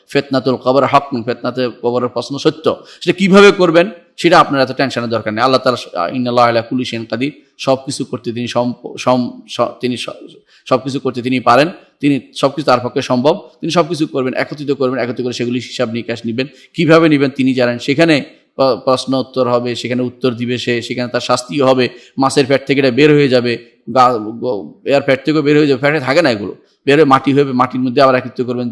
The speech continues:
প্রশ্ন উত্তর নিবেন, অথবা ওনাকে মা-, মাছের পেটেই নিবেন, যেটা শুধুমাত্র, এম, আহ, ওটা শাস্তি ওই পাবে,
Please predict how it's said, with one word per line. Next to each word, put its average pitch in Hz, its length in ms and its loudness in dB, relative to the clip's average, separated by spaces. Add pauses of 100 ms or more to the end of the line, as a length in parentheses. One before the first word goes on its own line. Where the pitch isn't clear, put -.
(120)
প্রশ্ন 131 260 -6
উত্তর 127 180 -6
নিবেন, 120 240 -2
অথবা 123 200 0
ওনাকে 131 240 -2 (300)
মা-, 117 220 -2
মাছের 127 400 2
পেটেই 135 340 2
নিবেন, 127 260 2 (280)
যেটা 131 160 -6
শুধুমাত্র, 139 600 0 (300)
এম, 123 460 0
আহ, 95 840 -4
ওটা 127 200 -2
শাস্তি 131 340 0
ওই 139 180 6
পাবে, 127 320 4